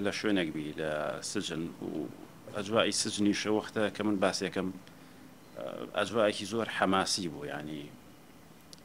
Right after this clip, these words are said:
عەیب بوو ورەت بڕووخێ، عەیب بوو،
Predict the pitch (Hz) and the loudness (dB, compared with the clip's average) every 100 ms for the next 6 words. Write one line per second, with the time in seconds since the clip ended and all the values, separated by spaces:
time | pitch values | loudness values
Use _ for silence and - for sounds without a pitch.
0 | - 107 113 80 78 78 76 73 82 90 | 0 4 6 4 -2 -6 -6 -6 -4 0
1 | 87 78 82 87 76 - 85 87 - - | 0 0 -6 -6 -6 -6 -4 -4 -4 -2
2 | 90 82 - 82 78 | -2 -4 -4 -4 -4